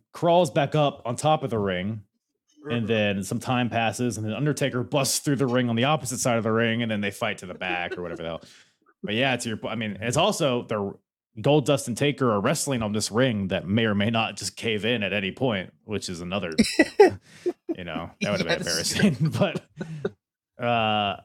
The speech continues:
Speaker 1: but yeah, they fight to the backstage into the Boiler Room.
Speaker 2: Oh.
Speaker 1: Oh, I wonder what's gonna happen with that.
Speaker 2: Right, right, right. A little, um, Easter egg for, uh, Summer-
Speaker 1: Mm. Yes, sir. Got the Boiler Room Brawl coming.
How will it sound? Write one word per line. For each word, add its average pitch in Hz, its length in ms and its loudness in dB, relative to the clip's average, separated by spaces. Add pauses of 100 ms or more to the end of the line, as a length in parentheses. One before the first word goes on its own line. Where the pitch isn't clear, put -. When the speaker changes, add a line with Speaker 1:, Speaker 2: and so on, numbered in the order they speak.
(280)
Speaker 1:
but 123 100 -6
yeah, 107 60 -2
they 107 140 2
fight 190 360 2
to 156 80 0
the 143 100 2
backstage 147 840 2
into 170 420 2
the 208 160 4
Boiler 175 840 4
Room. 98 460 0 (580)
Speaker 2:
Oh. 131 680 2 (180)
Speaker 1:
Oh, 151 280 2
I 113 80 2
wonder 147 180 4
what's 139 140 2
gonna 123 160 0
happen 110 260 0
with 104 120 -2
that. - 380 -6 (440)
Speaker 2:
Right, 117 460 2 (100)
right, 120 340 -4
right. 127 220 -2
A - 20 -6
little, 120 320 -2
um, 107 440 -8 (100)
Easter 147 380 0
egg 98 240 -8
for, 107 280 -4
uh, 85 220 -8 (340)
Summer- 143 300 -2
Speaker 1:
Mm. - 120 -10 (1160)
Yes, 85 120 -14
sir. 95 400 -4
Got 98 180 -6
the 95 60 -8
Boiler 139 600 0
Room 135 340 0
Brawl 131 380 4
coming. 101 460 -4